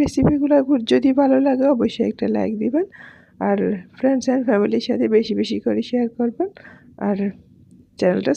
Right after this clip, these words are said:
সাবস্ক্রাইব করে দিবেন। এখন লেচি কেটে নেওয়া হয়ে গেছে, আমি একটা লেচি নিয়ে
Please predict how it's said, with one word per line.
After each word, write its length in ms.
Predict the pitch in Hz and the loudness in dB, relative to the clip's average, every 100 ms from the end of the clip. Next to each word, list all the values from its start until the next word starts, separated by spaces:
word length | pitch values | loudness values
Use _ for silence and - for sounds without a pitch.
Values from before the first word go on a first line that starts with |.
| - | 0
সাবস্ক্রাইব 440 | 254 240 - 196 - | 0 0 -4 -6 -4
করে 160 | 202 196 | -4 -4
দিবেন। 220 | 214 202 196 - _ _ _ - - 202 | -2 -2 -4 -6 _ _ _ -8 -4 0
এখন 180 | 233 294 302 | 2 4 4
লেচি 220 | 247 214 | 4 0
কেটে 200 | 214 214 214 | 0 2 2
নেওয়া 180 | 208 208 233 | 2 2 4
হয়ে 220 | 247 254 240 | 4 4 4
গেছে, 260 | 247 247 349 330 220 | 2 0 -2 -4 -4
আমি 220 | 214 247 381 - _ _ - | -2 -2 -4 -10 _ _ -8
একটা 260 | 220 - 269 | -4 0 2
লেচি 240 | 269 269 262 | 2 2 -2
নিয়ে 200 | 254 277 | -2 0